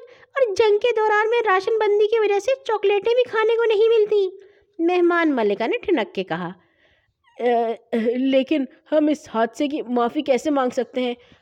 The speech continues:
Speaker 2: ہمارا مطلب ہے کہ اس، اس بے عزتی کے لیے جو، جو۔"
Speaker 1: میزبان بادشاہ جملہ مکمل نہ کر سکے۔ ارے پریشان ہونے کی کوئی بات نہیں،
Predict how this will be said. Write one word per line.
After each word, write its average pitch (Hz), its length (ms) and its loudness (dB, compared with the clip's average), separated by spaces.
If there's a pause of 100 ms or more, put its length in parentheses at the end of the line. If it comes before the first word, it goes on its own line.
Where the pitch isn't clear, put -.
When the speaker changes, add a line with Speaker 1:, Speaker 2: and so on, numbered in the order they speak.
(200)
Speaker 2:
ہمارا 254 420 2
مطلب 269 500 0
ہے 294 80 4
کہ 285 160 -2 (280)
اس، - 340 -8 (360)
اس 311 160 -6 (120)
بے 269 420 -2
عزتی 285 340 0
کے 302 140 0
لیے 294 180 0
جو، 262 200 2 (400)
جو۔" 247 520 2 (540)
Speaker 1:
میزبان 254 680 -4
بادشاہ 202 340 -4
جملہ 294 320 -2
مکمل 277 440 -2
نہ 233 200 -2
کر 185 100 -2
سکے۔ 180 300 -8 (1040)
ارے 220 180 0
پریشان 196 640 -2
ہونے 190 340 -2
کی 196 120 -4
کوئی 180 160 0
بات 170 260 -2
نہیں، 233 220 -2